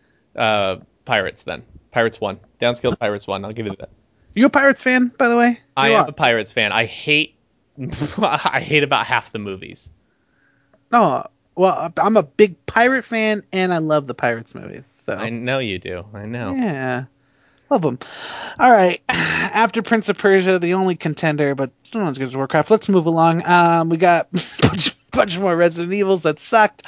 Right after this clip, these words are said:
Speaker 1: Uh-huh.
Speaker 2: Another Silent Hill that sucked.
Speaker 1: Yeah.
Speaker 2: <laughs> Another Hitman that sucked. We
Speaker 1: else?
Speaker 2: got, uh,
Speaker 1: The next
Speaker 2: Need
Speaker 1: one,
Speaker 2: for
Speaker 1: does it
Speaker 2: Speed,
Speaker 1: suck?
Speaker 2: though.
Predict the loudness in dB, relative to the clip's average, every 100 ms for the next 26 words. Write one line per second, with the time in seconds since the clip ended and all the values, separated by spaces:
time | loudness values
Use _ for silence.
0 | -20 -8 -2 4 4 4 2 2 2 2
1 | 2 4 6 4 2 -4 0 0 -2 -16
2 | -16 _ -10 -8 -4 -4 -2 2 0 0
3 | -4 2 2 4 4 2 0 0 0 0
4 | -4 -10 -18 -4 2 2 0 _ -8 -4
5 | -2 -2 0 2 2 4 4 6 4 2
6 | 2 0 -2 2 2 2 0 2 0 0
7 | -4 2 2 2 -2